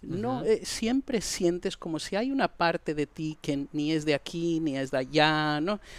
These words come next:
Speaker 1: Siempre
Speaker 2: Exacto.
Speaker 1: te sientes como un poco, eh, como un ambulante, ¿no? Eh, internacional, y entonces sentirme ta-, como pertenecía ahí.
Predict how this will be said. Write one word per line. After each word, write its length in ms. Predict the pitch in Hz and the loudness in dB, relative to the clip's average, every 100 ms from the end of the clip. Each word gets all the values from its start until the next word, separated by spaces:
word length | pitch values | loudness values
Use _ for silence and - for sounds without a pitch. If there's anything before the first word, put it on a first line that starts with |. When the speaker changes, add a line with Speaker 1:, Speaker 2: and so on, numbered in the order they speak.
| - | -6
Speaker 1:
Siempre 280 | 180 254 - | 0 2 2
Speaker 2:
Exacto. 120 | 240 208 | 4 2
Speaker 1:
te 40 | |
sientes 400 | - 247 254 247 | 2 0 0 -4
como 400 | - 220 196 185 | 0 4 6 6
un 120 | 185 | 6
poco, 480 | 185 208 240 214 165 - - - - | 0 0 6 6 6 -2 -20 -20 0
eh, 540 | 175 165 156 151 143 - - | 6 8 10 8 6 2 -2
como 220 | 175 175 | 2 4
un 100 | 180 | 6
ambulante, 880 | 175 160 160 165 180 147 - 123 131 | 6 6 6 8 8 6 0 -2 -2
¿no? 260 | 165 202 - - - - | -2 -2 -6 -20 -20 2
Eh, 420 | 160 147 143 147 - | 4 6 4 2 2
internacional, 1000 | 156 160 151 151 139 - 151 160 147 170 | 2 4 4 2 0 0 2 4 4 4
y 100 | 165 | 0
entonces 540 | 165 202 196 190 - - - - - - | 0 -2 -2 -4 -4 -14 -20 -20 -20 -12
sentirme 720 | - - 175 175 233 254 240 196 | -2 2 2 2 0 2 0 -2
ta-, 480 | - 190 175 190 - - 208 - - | 0 4 6 4 0 -14 -18 -18 -8
como 340 | - 170 165 - 202 - - - - | 0 4 4 2 -8 -20 -20 -10 -4
pertenecía 920 | 160 - 151 143 - - 202 160 - | -4 0 0 0 -2 -2 2 2 2
ahí. 500 | 143 131 131 131 151 | 0 0 -2 -8 -12